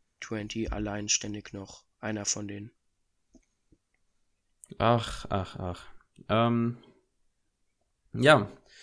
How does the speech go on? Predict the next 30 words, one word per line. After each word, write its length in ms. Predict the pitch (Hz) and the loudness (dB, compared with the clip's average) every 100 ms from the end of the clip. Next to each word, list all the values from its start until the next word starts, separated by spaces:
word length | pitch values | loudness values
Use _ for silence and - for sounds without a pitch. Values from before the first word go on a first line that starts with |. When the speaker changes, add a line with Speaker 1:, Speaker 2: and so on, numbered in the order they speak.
| - - _ | -20 -20 _
Speaker 2:
so 220 | 104 120 113 | -2 2 4
ist 200 | - - | 2 4
das. 280 | 127 151 - | 2 2 -2
Und 180 | 123 | -2
so 140 | 113 110 | 0 2
wird's, 220 | 135 131 | 2 4
glaub 140 | 123 113 | 2 4
ich, 80 | 120 | 2
auch 80 | |
mit 120 | 113 107 | 2 -2
den 120 | 107 | -4
Streaming-Diensten 720 | - 131 135 131 131 - 123 | 0 0 2 2 0 0 2
sein, 260 | 117 117 110 | 4 4 4
dass 160 | 104 | -2
sich 120 | 113 - | -2 0
da 300 | 101 104 95 - - | 2 4 0 -4 0
die 160 | 107 | 2
erfolgreichsten 680 | 101 - 110 104 110 - 104 | 2 4 4 4 2 2 0
rauskristallisieren 1160 | 101 113 - 117 110 101 101 101 104 101 107 - - - - _ | 2 0 -2 -2 0 0 -2 -2 0 0 -2 -10 -20 -20 -20 _
werden, 500 | 101 107 117 120 123 | 2 6 8 8 6
unter 240 | 101 104 113 | 2 2 2
denen 460 | 104 110 107 110 - _ _ _ _ _ _ _ _ _ _ _ - - - - - - - - _ - - - | 4 2 2 -2 -8 _ _ _ _ _ _ _ _ _ _ _ -12 -12 -14 -20 -20 -20 -20 -20 _ -20 -20 0
ich 440 | 120 117 - - - - - | 4 4 4 -4 -8 -20 0
auf 200 | 113 - | 2 4
jeden 200 | 117 131 | 4 4
Fall 200 | 131 135 | 6 6
mal 200 | 123 113 | 8 6
Disney 360 | 113 117 120 110 | 4 4 4 2
Plus 360 | - 120 131 | 2 2 2
sehe. 320 | 131 143 160 | 2 4 2